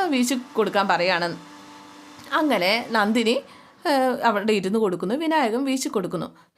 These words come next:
ഈ ഗതികേട്, ഈ ഗതികേട് എങ്ങനെ ഉണ്ടായെന്നറിയാവോ? ആ, പറ, നിങ്ങളുടെ അമ്മയായി ഇതിൻ്റെ കാരണക്കാരി. എന്ത്? ആ വേരെ നോക്കിക്കേ, അപ്പം അറിയാം.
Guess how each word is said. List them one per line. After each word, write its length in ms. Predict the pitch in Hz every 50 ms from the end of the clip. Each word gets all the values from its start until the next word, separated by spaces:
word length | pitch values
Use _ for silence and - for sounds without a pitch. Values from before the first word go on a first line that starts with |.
| - -
ഈ 80 | 269 254
ഗതികേട്, 600 | 240 185 202 202 196 190 214 220 240 240 233 220 - - _ _ -
ഈ 120 | 294 311
ഗതികേട് 420 | 254 240 214 202 240 240 277 277 254
എങ്ങനെ 200 | 233 240 262 254
ഉണ്ടായെന്നറിയാവോ? 880 | 233 214 214 220 233 247 269 262 233 208 196 202 208 220 220 202 160 156 170 - _ _ _ - - - _ _ _ _ _ _ _ _ _ _ _ _ - -
ആ, 100 | 220 214 208 - -
പറ, 160 | - 277 403 427 381 285 - - _ _ _ - 208
നിങ്ങളുടെ 360 | 190 196 202 214 220 220 214
അമ്മയായി 640 | 202 202 214 233 269 294 320 339 320 240 190 185 185 175 190 196
ഇതിൻ്റെ 200 | 180 185 175 185
കാരണക്കാരി. 640 | 180 180 170 170 175 180 180 - 196 185 175 156 160 - - _ _ _ _ _ -
എന്ത്? 440 | 202 202 226 254 294 339 440 453 359 233 165 156 - - _ _ _ _ _ _ -
ആ 120 | - 214
വേരെ 480 | 220 202 202 196 202 208 220 220 262 285
നോക്കിക്കേ, 420 | 269 233 208 202 226 226 233 220 220 - - _ - 180
അപ്പം 360 | 185 175 175 - - - 269
അറിയാം. 320 | 247 202 190 190 196 180